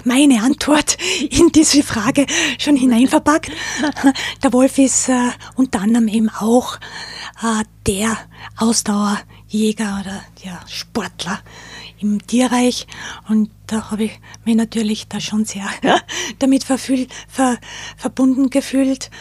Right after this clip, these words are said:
Auf der anderen Seite Kanada als Land, ähm, war auch schon sehr, sehr akt-, attraktiv für mich. Und, äh, die langen, äh, Winter, äh, ja,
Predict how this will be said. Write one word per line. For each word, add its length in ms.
Auf 200
der 140
anderen 260
Seite 500
Kanada 480
als 340
Land, 500
ähm, 400
war 160
auch 80
schon 240
sehr, 300
sehr 160
akt-, 240
attraktiv 960
für 200
mich. 340
Und, 560
äh, 380
die 100
langen, 500
äh, 200
Winter, 500
äh, 240
ja, 80